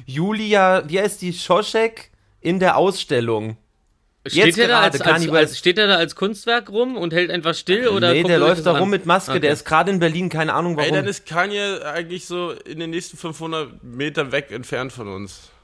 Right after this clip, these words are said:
Speaker 1: Ja.
Speaker 2: Stimmt. War mal in, in, in dieser Königsgalerie oder was? Galerie König?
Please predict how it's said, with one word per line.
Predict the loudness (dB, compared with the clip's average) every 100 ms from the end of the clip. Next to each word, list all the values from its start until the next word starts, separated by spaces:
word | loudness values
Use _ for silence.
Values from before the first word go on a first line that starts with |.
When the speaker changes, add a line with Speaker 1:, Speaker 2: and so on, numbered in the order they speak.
| _ _ _ _ _ _ _ _ _
Speaker 1:
Ja. | 2 2 0 _ _ _ _ _ _ -14
Speaker 2:
Stimmt. | -2 2 2 0 -4 _ _ -16 -4
War | 0
mal | 2
in, | 2 -2
in, | -2 -2
in | 0
dieser | 0 0
Königsgalerie | -2 -2 -2 0 0 0 0
oder | 0 0
was? | -2 -6 _ _ _ -8
Galerie | -2 0 0 0
König? | -2 -2 -2